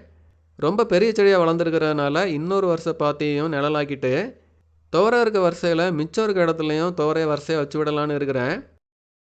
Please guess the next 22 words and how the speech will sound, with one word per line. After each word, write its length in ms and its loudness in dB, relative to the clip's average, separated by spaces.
இந்த 220 -2
கொட்டார 340 4
பந்தல் 260 2
எடுத்த 180 0
பிறகு 340 0
அதுல 260 0
கூடுதலா 440 0
இன்னும் 220 -2
ரெண்டு 220 -2
பாத்தி 280 -2
எடுக்க 240 -2
முடியும். 340 0
எல்லாமே 380 2
எடுத்து 260 -2
கொஞ்சம் 240 -6
கோரை 280 0
கூட 180 0
மல்லு 220 0
கட்டுற 280 -2
மாதிரி 220 0
ஏதாட்டும் 320 -2
செய்யணும். 420 0